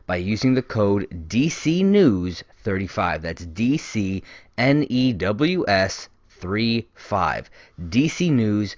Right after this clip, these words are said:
thirty-five. Use that code and receive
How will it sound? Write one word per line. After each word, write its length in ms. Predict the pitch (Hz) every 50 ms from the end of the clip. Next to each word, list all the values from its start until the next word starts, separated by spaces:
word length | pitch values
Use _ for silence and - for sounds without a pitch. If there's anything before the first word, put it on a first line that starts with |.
| - - - _ -
thirty-five. 920 | - - - - 120 143 156 180 156 - - 95 85 80 76 82 82 - - - - -
Use 260 | 110 135 170 196 156
that 260 | 139 143 139 - - -
code 380 | - - 107 101 101 107 110
and 100 | 92 92
receive 380 | 92 90 - - - 85 85